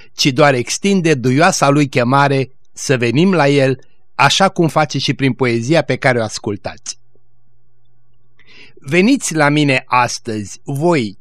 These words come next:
toți cei osteniți, voi obosiți de patimi și de păcat robiți.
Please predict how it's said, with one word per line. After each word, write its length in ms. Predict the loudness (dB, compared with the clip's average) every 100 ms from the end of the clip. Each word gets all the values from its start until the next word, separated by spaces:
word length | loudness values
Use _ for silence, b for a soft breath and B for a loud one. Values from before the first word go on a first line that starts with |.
| 0
toți 380 | 2 2 0 -6
cei 280 | -2 -2 -2
osteniți, 840 | -2 -2 -2 0 0 0 -2 -12 -14 -20 -20 -20
voi 340 | -10 2 4 4
obosiți 680 | 2 2 2 2 -2 -4 -4
de 100 | -2
patimi 640 | 2 0 0 -2 -4 -6
și 180 | -8 -4
de 120 | -2
păcat 460 | 0 -2 0 -2 0
robiți. 680 | -4 -4 -4 -10 -12 -18